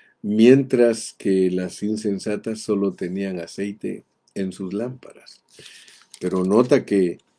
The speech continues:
lo que se pierde, pues, ¿qué pierde un cristiano insensato? Pierde ir a las bodas, ir a las bodas, porque inmediatamente después de que se determina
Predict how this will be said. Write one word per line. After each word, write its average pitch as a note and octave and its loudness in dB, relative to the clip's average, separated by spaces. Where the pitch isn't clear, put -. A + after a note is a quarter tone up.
lo F#2 -2
que F#2+ -2
se F#2 -8
pierde, A2+ 2
pues, - -16
¿qué C#3+ 4
pierde B2+ 6
un A2+ 2
cristiano G#2+ -4
insensato? F#2+ -8
Pierde A2 4
ir G#2 2
a G2+ 0
las F#2+ -6
bodas, G#2 -2
ir G2 -2
a G2+ 0
las F#2 -4
bodas, G#2+ 2
porque G2+ -2
inmediatamente A2+ 2
después F#2+ 0
de - -10
que - -10
se G2 0
determina G#2 2